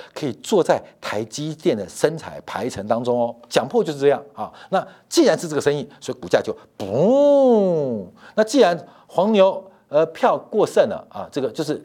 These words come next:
里面都做不满，还卖什么黄牛票？嗯，就下来，中间上去下来，哦吼吼，不仅创意的高管啊，创意高管的太太都丢掉他自己人生的这个，啊，污点啊，污点啊，各位朋友，那好，叫市场效力假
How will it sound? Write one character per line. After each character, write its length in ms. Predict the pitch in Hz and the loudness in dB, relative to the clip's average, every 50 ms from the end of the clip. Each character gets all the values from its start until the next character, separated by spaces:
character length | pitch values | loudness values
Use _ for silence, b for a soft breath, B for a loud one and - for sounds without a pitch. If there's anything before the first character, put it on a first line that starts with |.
| - | -6
里 100 | - 147 | -2 2
面 160 | 160 220 285 262 | 4 6 6 6
都 100 | 262 247 | 6 4
做 120 | 269 269 | 4 4
不 60 | 226 202 | 4 4
满， 100 | 165 107 | 2 2
还 80 | 139 | 0
卖 100 | 180 190 | 0 0
什 60 | 143 | 0
么 60 | 135 208 | -2 -4
黄 100 | 117 110 | -8 -4
牛 60 | 120 | 0
票？ 120 | 160 143 B B B B - | 0 -2 B B B B -4
嗯， 540 | 156 143 127 135 175 208 220 214 202 170 | -2 0 0 2 2 4 4 4 4 2
就 80 | 131 131 | 0 -2
下 160 | - - 101 | -2 -2 -2
来， 120 | 78 71 B B B B _ | -2 -4 B B B B _
中 240 | - 127 123 127 | -4 -4 -4 -4
间 180 | 120 120 123 123 | -4 -4 -4 -4
上 220 | 120 - 135 113 104 | -2 -2 -4 -4 -6
去 80 | - | -8
下 160 | 104 - - 82 | -6 -4 -4 -4
来， 160 | 78 73 - _ | -4 -8 -16 _
哦 260 | - 139 160 151 139 120 | -2 0 2 2 0 -2
吼 140 | - 95 | -4 -8
吼， 160 | - 78 71 B B B B _ | -12 -14 -16 B B B B _
不 100 | - 147 | -8 -8
仅 220 | - - 92 73 B B B B B B B _ _ _ _ _ | -8 -8 -12 -12 B B B B B B B _ _ _ _ _
创 180 | - - 156 131 | -4 -2 -2 -2
意 40 | |
的 80 | 117 104 | -2 -2
高 180 | - 151 156 160 | -2 0 0 0
管 160 | 151 127 - - - | -2 -4 -6 -10 -20
啊， 140 | - - - _ _ | -20 -20 -20 _ _
创 220 | - - 127 113 | -14 -12 -12 -10
意 40 | 110 | -6
高 160 | - - 151 | -4 -4 -4
管 120 | 151 - - | -4 -6 -12
的 80 | 78 80 | -12 -14
太 220 | - - - 143 | -10 -6 -6 -6
太 160 | - - - B B B B B _ | -6 -8 -12 B B B B B _
都 240 | - 107 110 107 B B B B B B _ - | -4 -2 -2 -2 B B B B B B _ 0
丢 120 | - 180 | 0 2
掉 160 | - 202 143 | 2 2 0
他 120 | - - 113 | -2 -4 -12
自 120 | - - | -14 -14
己 140 | 113 90 78 87 | -16 -16 -12 -10
人 180 | 98 98 117 127 | -10 -8 -8 -4
生 220 | - 147 135 139 | -2 -2 -2 0
的 180 | 120 101 - b b b _ | -2 -6 -6 b b b _
这 100 | - 214 | -18 -18
个， 60 | - - _ _ _ _ - - | -18 -20 _ _ _ _ -20 -16
啊， 120 | - - | -14 -12
污 200 | - - 151 170 | -8 -4 -4 -2
点 160 | 160 269 - | -2 -2 -4
啊， 120 | - - - - | -6 -8 -12 -10
污 60 | 123 | -8
点 160 | 127 - - - - | -6 -6 -8 -6 -2
啊， 80 | - 214 | 0 0
各 80 | 214 | 0
位 80 | 330 339 | 0 0
朋 20 | |
友， 140 | 247 - - | -2 -4 -4
那 60 | - 151 | -6 -8
好， 220 | 131 - - - _ _ | -8 -8 -12 -20 _ _
叫 100 | - 104 | -14 -12
市 260 | - - - - - 131 | -10 -8 -6 -6 -6 -6
场 160 | - - 78 | -6 -8 -4
效 140 | - - 117 | -2 -2 -2
力 100 | 107 101 | -2 -4
假 100 | 87 | -8